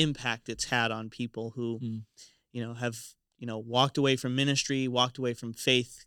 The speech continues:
Speaker 1: completely
Speaker 2: Mm-hmm.
Speaker 1: in search of a humanitarian, uh,
Speaker 2: Mm-hmm.
Speaker 1: fix for problems instead of Jesus being the true solution, the true epiphany
Speaker 2: Mm-hmm.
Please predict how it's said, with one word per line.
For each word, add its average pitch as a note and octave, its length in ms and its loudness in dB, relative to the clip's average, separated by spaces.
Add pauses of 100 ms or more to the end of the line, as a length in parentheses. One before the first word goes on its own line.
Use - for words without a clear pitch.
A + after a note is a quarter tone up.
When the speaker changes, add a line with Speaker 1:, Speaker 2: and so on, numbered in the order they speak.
Speaker 1:
completely A#2+ 920 0
Speaker 2:
Mm-hmm. A#2+ 320 -4 (280)
Speaker 1:
in C3 240 0
search C3+ 400 2
of A#2 380 0
a A#2+ 60 -2
humanitarian, A#2+ 1400 -4 (400)
uh, G#2+ 280 -8
Speaker 2:
Mm-hmm. A2+ 100 -4
Speaker 1:
fix - 760 2
for B2+ 140 -4
problems A#2 640 -2
instead A#2 340 -6
of A#2 260 -8 (640)
Jesus B2 640 2
being A#2 500 -2
the A2+ 120 -6
true C3+ 300 0
solution, A#2+ 580 0
the C#3+ 140 4
true F#3 400 10
epiphany A#2+ 920 2
Speaker 2:
Mm-hmm. A#2+ 300 -2